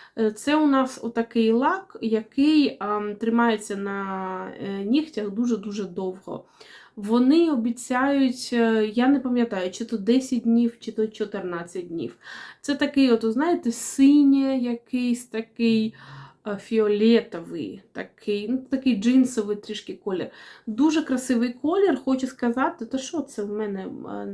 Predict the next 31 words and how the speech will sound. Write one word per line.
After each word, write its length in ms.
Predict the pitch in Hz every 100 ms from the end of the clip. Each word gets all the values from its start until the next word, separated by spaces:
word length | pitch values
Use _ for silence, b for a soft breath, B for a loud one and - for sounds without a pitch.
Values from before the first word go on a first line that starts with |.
| - -
до, 320 | - 208 202 - B B B B B B 240
до 240 | 214 254
рта? 400 | 262 247 214 208
О, 160 | 233 240
одну 380 | 262 240 285 349
хви-, 240 | 302 233 -
одну 360 | 233 220 294
хвилину. 560 | 311 262 247 220 175 208
Це 180 | - 247
у 80 |
мене 320 | 240 240 240 240 b b b b -
блиск 540 | 214 233 262 226 -
трішки 640 | - 226 269 262 - 226 214
ліпучий, 580 | 226 220 - 330 - 196
трішки, 640 | - 226 254 - 226 190 -
трішки 360 | 226 240 - 233
до 200 | 196 208
нього 260 | 202 226
все 400 | 214 - 208 202 - b b b b
приліпає. 580 | 233 220 220 156 - - B B B 226
Е, 260 | 220 220
дуже 420 | 220 220 302 349
хочу 260 | 330 302 285
сказати, 520 | 262 262 247 294 285
що 160 | 262 247
я 280 | 226 240 220
рада, 420 | 220 196 196 262
що 160 | 262
вони 520 | 226 214 214 240 285 247
поставили 600 | 226 - 233 240 240 220
оцей 480 | 226 - 214 202